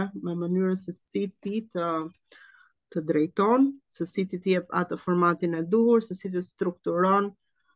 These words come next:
jo vetëm, ëm, të ndihmon të strukturosh një kalendar ditor, por gjithashtu të ndihmon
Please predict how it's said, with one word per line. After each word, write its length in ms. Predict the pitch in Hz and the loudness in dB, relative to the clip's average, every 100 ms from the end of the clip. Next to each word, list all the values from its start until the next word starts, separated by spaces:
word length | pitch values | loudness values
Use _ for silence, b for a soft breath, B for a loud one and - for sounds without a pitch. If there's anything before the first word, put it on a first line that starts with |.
| _ | _
jo 200 | 185 180 170 | 0 2 4
vetëm, 600 | 196 233 233 247 233 233 - | 4 4 4 2 2 0 -2
ëm, 380 | 190 185 180 175 165 - _ _ _ _ _ _ _ | -2 0 -2 -4 -6 -12 _ _ _ _ _ _ _
të 80 | 190 | 0
ndihmon 300 | 196 196 190 | 2 2 0
të 60 | 185 | -2
strukturosh 480 | - 185 185 190 185 | -6 -4 0 0 0
një 100 | 190 | -2
kalendar 760 | 180 175 170 165 175 175 262 277 | 0 0 0 0 4 4 4 -2
ditor, 500 | 180 226 226 247 269 262 | -6 -4 -2 0 -2 -2
por 220 | - 180 | -2 -2
gjithashtu 460 | 180 185 175 - 208 | -2 -4 -4 -4 -6
të 140 | 202 190 | -4 -2
ndihmon 480 | 170 170 175 190 | -2 -4 -4 -2